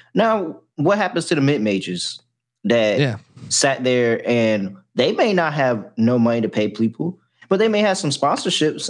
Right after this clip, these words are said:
Speaker 1: and their sponsorships say, "Hey, we'll help cover a, we'll help cover a scholarship for this walk-on." What was the school in? I think it was in Colorado. And one of their sponsorships said, "You know what? We're gonna pay for the walk-ons to have a scholarship."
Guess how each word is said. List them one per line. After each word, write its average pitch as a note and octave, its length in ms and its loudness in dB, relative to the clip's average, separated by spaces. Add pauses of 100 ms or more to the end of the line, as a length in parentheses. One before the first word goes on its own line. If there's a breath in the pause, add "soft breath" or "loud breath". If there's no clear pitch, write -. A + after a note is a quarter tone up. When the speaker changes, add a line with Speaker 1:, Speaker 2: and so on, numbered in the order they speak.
Speaker 1:
and C3+ 100 2
their C#3+ 80 2
sponsorships D#3 560 -2
say, A#2+ 200 2
"Hey, A#2+ 300 0
we'll A#3+ 400 0 (180)
help C#3+ 240 0
cover A#2 560 0 (420 soft breath)
a, A#2 180 2 (320)
we'll E3+ 180 2
help G#3 200 0
cover C3+ 520 0
a G#2+ 140 0
scholarship C3 520 0
for B2+ 80 0
this A2+ 160 2
walk-on." G2+ 520 -2
What D3 140 2
was F3 140 -2
the E3 40 -2
school E3+ 360 2
in? C#3+ 240 0
I B2 80 0
think F3 160 -2
it E3 40 -2
was C#3+ 120 0
in D3 80 0
Colorado. D#3+ 720 0 (480)
And D3+ 260 2
one E3+ 140 2
of E3+ 60 2
their E3 100 2
sponsorships E3 560 -2
said, C3+ 400 0 (140)
"You F#3 120 4
know G3 140 4
what? G3+ 340 0
We're F#3 140 2
gonna F#3+ 160 0
pay E3 180 0
for D#3+ 160 -2
the C3 80 2
walk-ons C3 480 0
to A#2+ 80 0
have A2+ 140 0
a G#2+ 40 -8
scholarship." F#2 540 -4